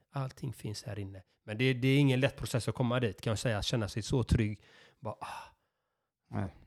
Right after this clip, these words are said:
Speaker 1: att livet är fantastiskt. Att det är en gåva.
Speaker 2: Mm. Nej, men det, det, men det är ju som du säger, det, det handlar ju om att, jag menar, vi har ju de här härliga topparna och vi har ju jävligt, eh, obra dalar <laughs> och så.
Speaker 1: Ja.
Speaker 2: Eh, så, så, men som jag nämner alltid, men jag försöker ju alltid bygga någon form av trygghet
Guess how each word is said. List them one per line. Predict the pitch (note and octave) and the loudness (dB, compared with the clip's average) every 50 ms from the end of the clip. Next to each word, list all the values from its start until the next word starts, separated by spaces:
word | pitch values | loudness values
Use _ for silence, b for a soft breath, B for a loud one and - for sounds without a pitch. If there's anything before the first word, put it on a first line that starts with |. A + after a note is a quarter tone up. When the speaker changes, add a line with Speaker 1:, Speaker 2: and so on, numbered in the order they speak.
| _ - | _ -18
Speaker 1:
att | C3 - - | -14 -8 -6
livet | B2 A2+ G#2 G2 - - | -4 -4 -4 -6 -8 -10
är | G#2+ | -12
fantastiskt. | - - - - - G#2+ - - - A2 - - - - _ _ _ _ | -12 -12 -14 -12 -12 -12 -12 -12 -14 -14 -14 -16 -20 -20 _ _ _ _
Att | _ _ | _ _
det | - A2+ | -10 -8
är | |
en | G#2 A2 | -6 -4
gåva. | A2+ B2 A2 F#2+ F#2 F#2+ - - - _ _ - - | -4 -4 -6 -6 -8 -12 -18 -20 -20 _ _ -10 -6
Speaker 2:
Mm. | G#2 G#2+ G2 G2+ - B B B B B B | -6 -6 -6 -6 -10 B B B B B B
Nej, | A#2 B2+ | 0 0
men | C#3 C#3+ | 2 2
det, | E3 D#3 | 2 2
det, | D#3 C#3+ D3+ D#3+ D3+ C3+ | 0 2 2 2 2 4
men | C#3 C#3 C#3 | 2 2 2
det | C#3 | 4
är | C#3+ | 2
ju | C3+ | 2
som | - C#3+ C3 | 2 0 0
du | A2+ | 0
säger, | - B2+ G#2+ G#2+ A#2+ B2+ | 2 2 2 2 2 2
det, | A2+ B2+ B2+ B2+ | 2 2 2 2
det | B2 B2+ | 2 2
handlar | B2 C3+ C3+ A#2 A2 | 2 2 4 4 4
ju | A2 | 4
om | G#2+ G#2 | 4 2
att, | G#2 - - - - b b b b b | 0 -2 -4 -10 -14 b b b b b
jag | A#2 | -2
menar, | B2 A#2+ A#2+ | 0 2 4
vi | A#2+ B2 | 4 4
har | B2 B2 A#2+ A2+ | 4 4 4 4
ju | A2 A2 | 4 4
de | A#2 A2+ | 4 4
här | A2 G#2 G2 | 4 4 4
härliga | G2+ A2 G2+ F#2 F#2 F#2 F#2+ F#2 F#2+ | 4 4 4 4 4 4 4 4 2
topparna | - - G#2+ - - G#2 B2 C#3+ E3+ F#3 F3+ | 2 0 0 0 2 0 2 2 2 0 0
och | D3+ C3 C3+ | 0 2 2
vi | |
har | C3 A#2+ B2 A#2+ A2 A2 | 4 4 4 6 6 6
ju | A2 G#2+ G#2+ G#2+ | 6 6 6 4
jävligt, | A2 G2+ F2+ F2+ F2+ - _ - | 4 4 2 0 -2 -2 _ -4
eh, | G2 G2 F#2+ F#2 F2+ | -2 0 0 2 2
obra | - - B2+ B2 G#2 F#2+ F#2+ G2 - F#2+ F#2+ | 2 4 4 4 6 6 4 4 4 0 2
dalar | G2 A#2 A2+ G#2+ G2 G#2 B2 E3 F3 | 4 4 6 6 6 6 4 6 8
<laughs> | A#3 A#3 F3+ E3+ | 8 10 12 12
och | D#3 | 10
så. | C3+ A#2 C3 D#3+ C#3 - - | 10 10 8 8 8 8 8
Speaker 1:
Ja. | D3 - C#3 - F#3 F3+ D3+ D3 C#3 - - - A#2+ | 6 8 6 6 6 4 2 2 2 2 0 2 4
Speaker 2:
Eh, | A#2+ A#2+ A#2 A#2 A#2 A2 | 6 8 8 8 8 6
så, | G#2+ - - - - - - - | 4 2 -2 -4 -4 -6 -6 -6
så, | - - | -4 0
men | - A#2+ A#2+ A#2+ A#2 A#2+ A2+ | 2 4 6 6 4 4 2
som | A2 A#2 A#2+ | 2 2 2
jag | A#2+ A#2 | 2 2
nämner | A#2+ A#2+ A2 A2 | 4 4 4 4
alltid, | A2 G#2+ G2 - - G2+ G2+ | 2 2 0 -2 0 0 2
men | A2 A2+ | 2 2
jag | A2+ G#2+ | 0 0
försöker | - - A#2+ A2+ - | 0 0 0 0 2
ju | B2 | 0
alltid | A#2 A2 - A2+ G2 | 0 0 -2 -2 2
bygga | A#2+ A#2 G2+ G2+ G#2+ G#2+ | 2 2 2 4 4 4
någon | A2+ A#2 A2+ A2 | 6 6 4 4
form | - C3 A#2 A2 | 4 2 2 2
av | G2 | 2
trygghet | - - A#2 G#2+ F#2+ - G#2+ A#2+ C#3+ E3+ - - - | 0 -2 -4 -4 -2 0 0 2 2 2 0 -2 -8